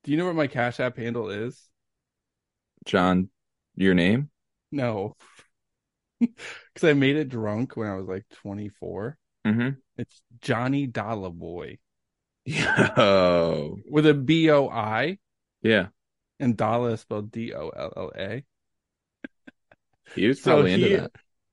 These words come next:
Speaker 1: his name is, uh, that boy B O I Zooted. So I was like,
Speaker 2: Oh,
Speaker 1: "Dude,
Speaker 2: you
Speaker 1: we're
Speaker 2: guys
Speaker 1: one
Speaker 2: are just a
Speaker 1: we're
Speaker 2: couple
Speaker 1: one and the
Speaker 2: boys.
Speaker 1: same." <laughs>
Speaker 2: Yeah. Yo, just a couple boys.
Speaker 1: Yeah.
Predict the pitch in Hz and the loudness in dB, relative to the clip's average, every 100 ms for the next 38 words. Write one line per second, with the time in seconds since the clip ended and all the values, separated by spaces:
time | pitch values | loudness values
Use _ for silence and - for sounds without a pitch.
0 | _ _ _ _ - 127 175 202 165 139 | _ _ _ _ -4 4 6 4 -4 -8
1 | 139 151 202 175 120 123 - 127 117 117 | -2 0 2 2 0 -2 -4 -2 0 0
2 | 113 113 113 _ _ _ _ _ _ _ | -2 -4 -10 _ _ _ _ _ _ _
3 | - 113 110 107 104 101 - - 117 127 | -10 -6 -4 -4 -6 -8 -12 -18 -10 -2
4 | 120 127 110 104 113 117 120 110 107 - | -2 -2 -6 -2 0 2 2 0 -4 -8
5 | - 113 104 95 101 101 104 - 104 110 | -6 -4 -2 -2 -2 -4 -6 -8 -8 -6
6 | 123 - 107 101 98 98 _ - 113 120 | -6 -6 -10 -8 -10 -10 _ -4 2 4
7 | 113 98 135 139 139 135 135 147 147 180 | 6 6 6 4 2 -2 2 6 6 6
8 | 196 190 190 269 277 233 190 170 - - | 8 6 6 4 4 4 4 2 0 -4
9 | - 98 113 165 90 98 _ - 285 _ | 2 6 6 6 2 -4 _ -10 -10 _
10 | - 104 123 139 90 107 _ _ - 123 | -4 2 6 6 4 -2 _ _ -6 -4
11 | - 131 131 127 95 101 123 113 - - | -2 2 4 4 6 8 8 6 2 -4
12 | - _ _ _ _ _ _ - 135 107 | -16 _ _ _ _ _ _ -6 -4 -4